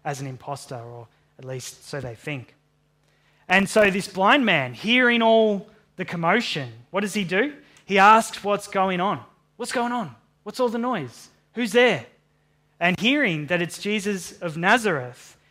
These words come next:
he doesn't even think twice. What does he do? He cries out. That's what Scripture says. Verse thirty-eight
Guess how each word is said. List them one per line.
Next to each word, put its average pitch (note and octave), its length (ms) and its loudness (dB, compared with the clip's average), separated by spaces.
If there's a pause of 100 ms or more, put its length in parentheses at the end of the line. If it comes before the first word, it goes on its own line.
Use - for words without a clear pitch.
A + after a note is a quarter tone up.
(120)
he F3+ 140 -12
doesn't F3+ 540 -2 (100)
even D3+ 400 -14
think C3+ 540 -14 (160)
twice. - 580 -20 (800)
What E3+ 100 -6
does F3 120 -6
he F3+ 80 -4
do? D#3+ 300 -2 (440)
He F#3 180 -8
cries E3 680 -2
out. A#2+ 280 -8 (360)
That's D3+ 180 -12
what C#3+ 100 -10
Scripture - 400 -14
says. B2 320 -12
Verse F3 340 -2
thirty-eight D3+ 560 0